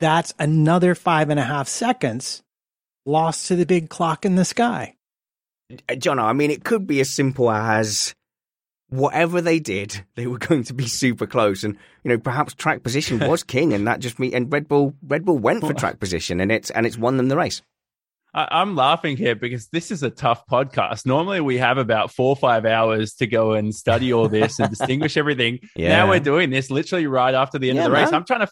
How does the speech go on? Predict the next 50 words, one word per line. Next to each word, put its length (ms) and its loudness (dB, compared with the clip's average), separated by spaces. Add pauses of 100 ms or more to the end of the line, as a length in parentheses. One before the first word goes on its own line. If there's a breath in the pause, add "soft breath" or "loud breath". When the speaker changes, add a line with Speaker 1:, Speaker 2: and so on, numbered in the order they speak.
Speaker 3:
figure 260 2
out 220 0
things 240 -2
on 120 -2
the, 120 -2 (100)
on 140 0
the 80 -2
fly 340 0
here. 260 -6
It's 140 -14
hard. 400 0 (260)
Speaker 2:
Yeah, 460 0
and, 140 0
and 200 -2
tell 140 -2
you 80 2
what, 200 0
those 200 0
lazy 440 -2
podcasts 720 -4
that 120 -4
come 180 -2
out 280 0 (180 soft breath)
on, 160 0
like, 160 -2
Wednesday 800 -2
or 100 2
whatever, 420 -2 (120)
I 80 -6
mean, 140 2
Speaker 3:
<laughs> 180 -2
Speaker 2:
for 120 -2
F 160 -2
one's 280 0
sake, 260 -2
podcasts 460 -2
don't 240 0
release 280 -2
their 400 0 (120)
race 240 -2
review 340 -4
until 540 -2 (480)
pretty 300 -4
much 240 -2
the 100 0
next 340 -2
race 240 0
is 100 -4
already 300 2
happening. 540 -6